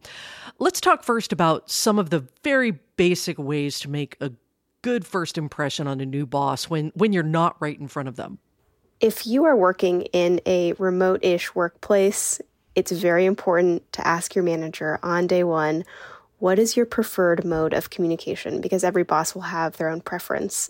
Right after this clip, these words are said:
Speaker 2: Is it Slack?
Speaker 1: Mm.
Speaker 2: Is it email? Is it picking up the phone and, and calling them? Um, and I think the, the only hard and fast rule I will say is to not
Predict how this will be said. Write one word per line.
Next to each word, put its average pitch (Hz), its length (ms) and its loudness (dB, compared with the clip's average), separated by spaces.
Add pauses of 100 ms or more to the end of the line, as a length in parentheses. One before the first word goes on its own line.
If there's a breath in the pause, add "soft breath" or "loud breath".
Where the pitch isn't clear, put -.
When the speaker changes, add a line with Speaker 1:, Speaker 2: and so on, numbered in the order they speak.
Speaker 2:
Is 175 160 -4
it - 100 -8
Slack? 233 380 2
Speaker 1:
Mm. - 80 -12
Speaker 2:
Is - 160 -2
it - 160 -4
email? 220 600 4 (480 loud breath)
Is 185 220 0
it 160 240 0 (220)
picking 190 240 2
up 180 80 -2
the 196 80 4
phone 208 400 4
and, 175 220 2
and 175 180 0
calling 190 340 2
them? 226 320 2 (480 loud breath)
Um, 156 500 2 (240)
and 185 380 2 (180)
I 196 80 4
think 185 220 2
the, - 240 2
the 185 180 2
only 180 200 4
hard 180 260 0
and 190 120 -2
fast 185 400 0
rule 220 200 4
I 190 120 2
will 196 200 4
say 214 340 0
is 185 180 0
to - 140 -2
not 175 260 0